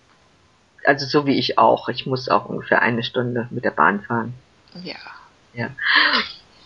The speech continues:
Speaker 1: Und fliegst du lieber oder fährst du lieber mit dem Bus oder der Bahn? Oder macht dir das Fliegen nichts aus?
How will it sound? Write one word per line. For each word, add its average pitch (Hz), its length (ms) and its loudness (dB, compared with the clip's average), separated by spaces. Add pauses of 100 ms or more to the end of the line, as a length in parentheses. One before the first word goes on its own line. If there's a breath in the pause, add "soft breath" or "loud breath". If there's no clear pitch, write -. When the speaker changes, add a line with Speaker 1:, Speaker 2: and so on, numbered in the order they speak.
(1400)
Speaker 1:
Und 160 280 6
fliegst - 520 2
du 277 100 10
lieber 269 460 8
oder 214 240 6
fährst - 520 0
du 180 80 4
lieber 156 920 4
mit 147 240 -2
dem 151 180 0
Bus 156 240 4
oder 147 200 8
der 135 140 6
Bahn? 113 560 2 (440)
Oder 151 180 8
macht 147 220 2
dir 135 60 2
das 135 160 -2
Fliegen 127 260 -2
nichts - 240 -8
aus? - 380 0